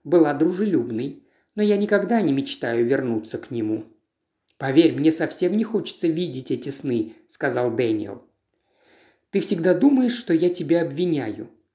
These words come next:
Я всё понимаю, в этом есть смысл, вы были с Рэйчел двадцать лет, а я знала Джеффа только два года».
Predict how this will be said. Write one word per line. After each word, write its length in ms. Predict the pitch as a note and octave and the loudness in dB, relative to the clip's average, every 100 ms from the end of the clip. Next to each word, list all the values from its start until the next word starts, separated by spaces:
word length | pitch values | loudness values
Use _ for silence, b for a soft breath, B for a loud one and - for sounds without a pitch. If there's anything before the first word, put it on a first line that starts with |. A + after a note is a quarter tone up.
| - | -10
Я 140 | A#2+ | -8
всё 200 | A#2 G#3 | 2 2
понимаю, 720 | A#3 C#4 C#4 F3 F#3 F#3 F3 B B | 6 6 6 4 0 0 -2 B B
в 60 | C#3+ | -2
этом 240 | F3 F3+ | -2 0
есть 300 | E3+ F#3 - | -2 -4 -4
смысл, 500 | C#3+ D#3 A3+ - C3 | 0 4 4 2 0
вы 140 | A#2+ E3 | 4 4
были 260 | E3 E3 | 4 4
с 120 | D#3 - | 2 2
Рэйчел 460 | D#3+ A#3 - D#3 | 0 0 0 -2
двадцать 580 | A#2 A2+ F3+ - F#3 E3+ | -2 -4 -4 -4 -6 -4
лет, 360 | C#3 A#2+ A#2+ - _ _ | -2 -2 -4 -12 _ _
а 100 | G#2+ | -6
я 180 | C3+ G#3 | 2 2
знала 340 | G3 F#3+ D#3+ | 2 2 4
Джеффа 400 | D#3 - G#3+ - | 2 2 0 0
только 340 | D#3+ C#3+ C#3+ D#3+ | -2 0 0 -2
два 220 | C3+ D3+ | 0 -2
года». 500 | A#2 B2+ D3 D3 C#3 | 0 0 0 -4 -10